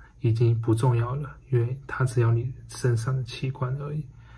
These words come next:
那有时候呢，我们也可以自己去想想说，诶，自己，自己的优势真的有这么大吗？我只是会讲中文，我只是会读中文而已，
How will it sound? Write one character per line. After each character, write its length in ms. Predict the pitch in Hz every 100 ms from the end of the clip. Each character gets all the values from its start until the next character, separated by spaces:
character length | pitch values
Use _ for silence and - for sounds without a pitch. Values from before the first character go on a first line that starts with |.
| - -
那 120 | 147
有 140 | 131 117
时 140 | 139
候 140 | 147
呢， 140 | 135 131
我 140 | 123
们 240 | 110 113 120
也 160 | 113
可 140 | 110 127
以 80 |
自 160 | 113 135
己 80 | 113
去 160 | -
想 260 | 120 113 113
想 220 | 113 104
说， 320 | - 113 110 107 - - - -
诶， 100 | 123
自 180 | 123 147
己， 320 | 123 104 - - - - - - - - - -
自 160 | 156
己 140 | 131 120
的 80 |
优 260 | 120 135 135
势 420 | - - 123 131 - -
真 160 | 135
的 60 | 127
有 60 |
这 140 | 110 131
么 120 | 113
大 260 | 117 110 107
吗？ 240 | 104 107 - - -
我 140 | 123 113
只 100 | -
是 240 | - 127
会 160 | 113 131
讲 200 | 113 101
中 220 | 127 131
文， 240 | 110 107 - - -
我 100 | 113
只 120 | 117
是 120 | 127
会 160 | 120 127
读 200 | 120 113
中 260 | 110 139 147
文 160 | 113
而 160 | 110 104
已， 160 | 104